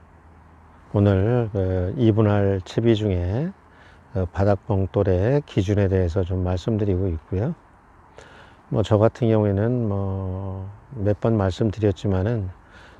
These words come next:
뭐 이 분할, 삼 분할, 사 분할, 뭐 분할 채비 중에, 어, 바닥봉돌 무게를 가장 중요하게 생각을 하고 있고요.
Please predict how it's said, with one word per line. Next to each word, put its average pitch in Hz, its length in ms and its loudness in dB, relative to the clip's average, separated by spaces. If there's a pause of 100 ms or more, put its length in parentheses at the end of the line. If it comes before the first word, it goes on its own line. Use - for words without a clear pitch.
(180)
뭐 90 200 -4
이 101 200 4
분할, 101 560 2
삼 131 240 -2
분할, 104 260 2
사 101 200 -2
분할, 95 560 -2 (260)
뭐 92 500 -6
분할 104 560 2 (340)
채비 156 300 0
중에, 110 500 -2 (800)
어, 92 220 -4
바닥봉돌 101 720 2
무게를 98 840 0
가장 92 460 -4
중요하게 107 480 0
생각을 110 360 -2
하고 151 240 -2
있고요. 127 460 -4